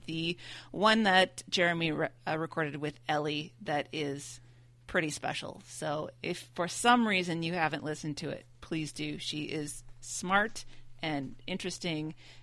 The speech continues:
and a really great young person.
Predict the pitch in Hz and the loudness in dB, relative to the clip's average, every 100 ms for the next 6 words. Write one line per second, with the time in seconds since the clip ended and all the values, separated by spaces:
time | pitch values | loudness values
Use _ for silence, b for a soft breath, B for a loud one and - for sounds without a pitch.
0 | b - 165 156 151 151 143 - b b | b -4 -2 0 0 -2 -8 -14 b b
1 | - 180 180 190 185 175 185 - 175 170 | -4 -2 2 4 4 4 0 -4 2 2
2 | 165 160 - - - - - - | 2 -2 -4 -6 -8 -10 -10 -14